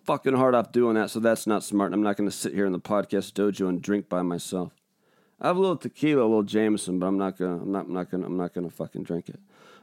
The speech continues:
Uh, I already mentioned that for some reason I wanna, like, talk to, to <laughs> everyone I, I, uh, I, I, I know, but what hurts is, um, before I really knew what this is and what was going on, I would,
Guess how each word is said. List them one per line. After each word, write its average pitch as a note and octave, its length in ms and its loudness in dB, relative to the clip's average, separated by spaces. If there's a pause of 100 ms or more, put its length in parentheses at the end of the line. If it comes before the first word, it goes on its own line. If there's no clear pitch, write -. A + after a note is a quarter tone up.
Uh, G#2 160 2
I C3 120 2
already F3+ 240 6
mentioned C#3+ 460 4
that G#2 100 -4
for A2+ 80 0
some C3+ 240 2
reason B2 200 2
I A#2 40 2
wanna, A#2 220 2
like, G2 280 0
talk G#2 380 0
to, - 160 -14 (140)
to - 160 -10
<laughs> - 40 -10
everyone A#2+ 460 2
I, A2 160 0 (560)
I, G2+ 240 2
uh, G#2 200 6 (120)
I, A#2+ 340 -4
I, A#2+ 200 -2
I A2 40 2
know, A2+ 360 6
but G#2 340 0 (1500)
what D3 420 6
hurts C#3 400 4
is, E3+ 560 2 (100)
um, A#2+ 560 4 (400)
before F3 440 4
I F#3 80 6
really E3 600 4
knew D#3 380 4
what D3 280 4
this C#3 280 0
is D3+ 220 2
and C3 140 2
what C3 140 4
was B2+ 180 0
going C#3 300 4
on, D#3 280 4
I C3+ 200 2
would, C3+ 320 4